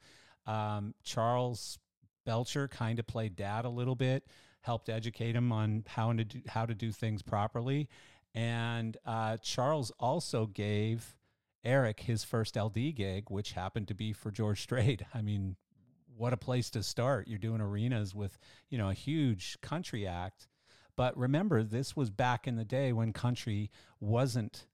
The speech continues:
four hundred moving lights. It was two or three hundred par cans. And so, you know, it was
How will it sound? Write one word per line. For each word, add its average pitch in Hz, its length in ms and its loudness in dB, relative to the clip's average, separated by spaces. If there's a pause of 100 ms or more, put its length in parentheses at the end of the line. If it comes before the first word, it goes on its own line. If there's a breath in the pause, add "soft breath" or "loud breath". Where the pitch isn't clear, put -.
four 123 320 0
hundred 110 260 2
moving 127 300 4
lights. 98 420 -2
It 117 160 -4
was 104 300 -2
two - 180 0
or 110 80 4
three 110 220 0
hundred 107 280 2
par 139 220 6
cans. 92 460 -6 (460 loud breath)
And 113 380 0
so, 110 320 -2
you 123 140 -2
know, 107 120 0
it 139 40 -4
was - 180 -6